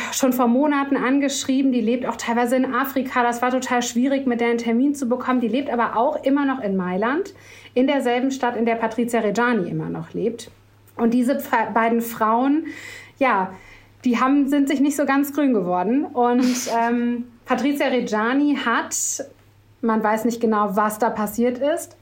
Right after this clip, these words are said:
aber irgendwann in ganz Mailand immer erzählt, „Ich brauch einen Killer für meinen Mann.“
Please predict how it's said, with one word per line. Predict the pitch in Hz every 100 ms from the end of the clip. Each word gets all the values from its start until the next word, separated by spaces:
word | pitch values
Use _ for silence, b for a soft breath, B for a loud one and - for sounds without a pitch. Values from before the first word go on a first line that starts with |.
| -
aber | 208 220 233 269 320 339 B B B -
irgendwann | 254 285 311 285 220 240 285
in | 247
ganz | 240 247 247
Mailand | 240 233 247
immer | 233 247 208
erzählt, | 202 - 226 233 247
„Ich | 220 -
brauch | 233 247
einen | 226 220
Killer | 220 262 247
für | 247
meinen | 220 220 220
Mann.“ | 214 185 165 170